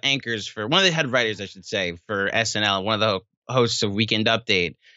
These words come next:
He, uh, perfectly described Twitter, and it, it's like if everybody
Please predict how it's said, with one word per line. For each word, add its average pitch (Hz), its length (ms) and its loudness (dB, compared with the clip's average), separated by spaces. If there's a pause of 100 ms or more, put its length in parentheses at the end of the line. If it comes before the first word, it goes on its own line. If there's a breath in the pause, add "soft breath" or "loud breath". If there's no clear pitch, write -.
(300 soft breath)
He, 226 460 2 (600)
uh, 131 120 2 (140)
perfectly 151 640 0
described 117 500 0
Twitter, 101 340 -4
and 98 220 -6
it, 107 240 -2 (140)
it's - 260 0
like 165 220 2
if 143 120 0 (140)
everybody 156 840 0